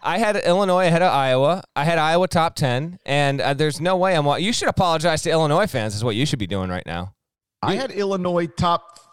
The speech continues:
Speaker 2: five or six or something. I had,
Speaker 1: I
Speaker 2: I
Speaker 1: think
Speaker 2: think
Speaker 1: it
Speaker 2: I
Speaker 1: was
Speaker 2: had, yeah, no, I had Iowa, wherever I had Iowa preseason, I had Illinois one spot behind them. Razor thin, razor thin
Speaker 1: Razor
Speaker 2: margins.
Speaker 1: thin. I, I'm,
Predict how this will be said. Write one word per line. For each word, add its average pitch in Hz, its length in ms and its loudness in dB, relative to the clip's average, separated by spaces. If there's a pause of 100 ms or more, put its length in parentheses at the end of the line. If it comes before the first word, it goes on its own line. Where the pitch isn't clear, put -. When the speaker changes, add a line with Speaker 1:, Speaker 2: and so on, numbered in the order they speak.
(100)
Speaker 2:
five 151 560 -2
or 147 80 -4
six - 560 -6
or 120 80 -4
something. 190 500 -4
I 180 160 0
had, 208 180 0
Speaker 1:
I - 40 0
Speaker 2:
I - 60 2
Speaker 1:
think - 80 -2
Speaker 2:
think 302 120 -2
Speaker 1:
it - 20 0
Speaker 2:
I 262 40 0
Speaker 1:
was 254 100 0
Speaker 2:
had, - 100 -14
yeah, 254 220 0
no, 277 240 0
I 180 140 0
had 247 120 0
Iowa, 240 420 2 (160)
wherever 226 280 0
I 247 60 2
had 208 140 2
Iowa 175 320 2
preseason, 202 460 -6 (220)
I - 60 -4
had 185 100 2
Illinois 196 300 2
one 185 180 -2
spot 196 240 -2
behind 190 320 -2
them. 95 80 -8 (300)
Razor 226 320 -2
thin, 202 280 -4
razor 202 360 -4
thin 202 240 -4
Speaker 1:
Razor 151 320 -2
Speaker 2:
margins. 101 100 -4
Speaker 1:
thin. 101 220 -6
I, 117 180 -6 (720)
I'm, 127 220 -12